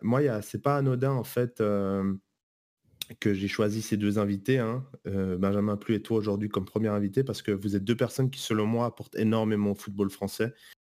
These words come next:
euh, de par l'inspiration que vous générez, la motivation que vous partagez, le dynamisme et aussi l'aspect éducatif et le partage que vous donnez aux jeunes, euh, aux prochaines générations.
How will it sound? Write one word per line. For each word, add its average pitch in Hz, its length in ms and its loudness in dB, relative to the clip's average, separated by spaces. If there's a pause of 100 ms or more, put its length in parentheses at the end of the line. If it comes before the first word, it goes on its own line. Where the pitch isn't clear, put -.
(300)
euh, 95 420 -2
de 104 120 0
par 107 180 0
l'inspiration 117 760 0
que 98 380 0
vous 98 160 -4
générez, 101 500 2
la 110 100 0
motivation 107 720 0
que 104 140 -6
vous 95 120 -6
partagez, 104 600 0 (340)
le 101 160 2
dynamisme 127 800 0
et 101 60 4
aussi 101 280 -4
l'aspect 110 400 0
éducatif 110 720 -2 (200)
et 98 120 0
le 95 80 2
partage 120 500 0
que - 120 0
vous 101 160 0
donnez 104 240 2
aux 104 140 2
jeunes, 110 300 0
euh, 98 140 0
aux 92 80 -4
prochaines 107 360 -4
générations. 107 600 0